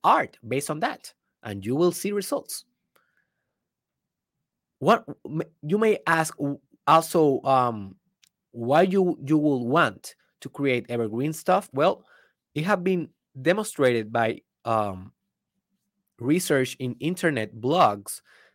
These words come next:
that if you create blogs that are evergreen, you will have a lot of more traffic than if you just create trending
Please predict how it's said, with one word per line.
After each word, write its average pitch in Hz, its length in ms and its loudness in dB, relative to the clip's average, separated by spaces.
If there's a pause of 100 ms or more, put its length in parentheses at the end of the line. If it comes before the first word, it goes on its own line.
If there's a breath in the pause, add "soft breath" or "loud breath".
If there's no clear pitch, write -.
that 120 160 2
if 117 120 -6
you 151 100 0
create 147 680 0
blogs 127 440 0
that 117 140 2
are 113 200 0
evergreen, 127 560 -2
you 135 100 -4
will 139 160 -2
have 147 260 -4
a 131 100 0
lot 143 260 -2
of - 140 -12
more 117 240 -4
traffic - 600 -2 (760)
than 113 260 2
if 113 220 -6
you 123 180 -6
just 131 380 -4
create 117 480 -4
trending 98 540 -8